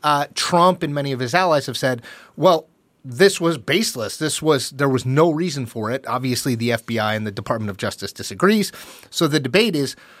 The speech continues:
how much of this should be released? The Department of Justice argued on Thursday that releasing a lot of this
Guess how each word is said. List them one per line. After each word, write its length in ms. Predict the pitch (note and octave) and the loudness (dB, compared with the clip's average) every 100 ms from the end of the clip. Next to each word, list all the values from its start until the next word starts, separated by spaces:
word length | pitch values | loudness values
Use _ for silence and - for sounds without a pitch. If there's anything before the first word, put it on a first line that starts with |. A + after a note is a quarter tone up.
| - _ _ _ _ | -20 _ _ _ _
how 380 | - - A#3+ C4+ | -16 0 4 6
much 320 | C4+ A3 G3+ | 6 2 2
of 160 | D#3 B2 | -4 -4
this 180 | B2 B2 | -4 -4
should 380 | - C3 A2+ | -4 -4 -4
be 140 | G2 A2 | -6 -6
released? 440 | B2 E3 A#3 A2+ | -4 -4 -4 -6
The 80 | C3+ | -6
Department 400 | C#3 - A#3 C#4 | -4 0 0 0
of 100 | B3+ | -2
Justice 380 | - D3 - C3 | 2 2 0 -6
argued 320 | C3 B2 C3+ D#3+ | -2 0 0 0
on 100 | E3 | 0
Thursday 580 | - G2 G2 F2 F2+ G2+ - - - - | 0 -2 -4 -6 -6 -8 -14 -20 -6 2
that 200 | G3 - _ _ | 2 0 _ _
releasing 800 | D3+ F#3 F#3 B3+ D#4 - C#4+ G3 _ _ | -2 0 0 -2 -2 -2 -4 -4 _ _
a 120 | C#3 C#3 | 2 2
lot 560 | C3 C#3+ G3 C#4+ D4 _ | 2 4 6 6 4 _
of 200 | C3+ A2 | -8 -6
this 300 | A2+ A2+ - | -8 -6 -8